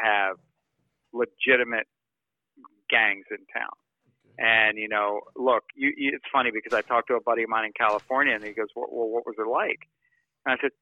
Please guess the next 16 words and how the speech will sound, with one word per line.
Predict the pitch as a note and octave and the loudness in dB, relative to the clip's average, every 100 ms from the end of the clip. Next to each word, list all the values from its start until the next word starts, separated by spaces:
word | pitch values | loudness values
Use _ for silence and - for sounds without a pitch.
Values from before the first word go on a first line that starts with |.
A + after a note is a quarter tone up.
| _ _ - | _ _ -4
"It | G#3+ | -2
was | G3 | 2
like | F3 C#3 | 2 0
Long | B2 D3 F3+ | 2 2 2
Beach | B2 G#2+ B2+ | -4 -6 -6
in | G#2+ | -6
the | G#2 | -6
nineties." | G#2 B2+ D#3 A#2 C#2+ - - _ _ _ _ _ _ - | 0 0 0 -6 -16 -20 -20 _ _ _ _ _ _ -4
Like, | B2 B2 | 0 4
I | C3+ | 4
don't | D#3 | 4
know | D3+ | 4
if | C#3 - | 2 -4
you | C#3 | -6
guys | C3 C3+ | 2 2
are | B2+ | 0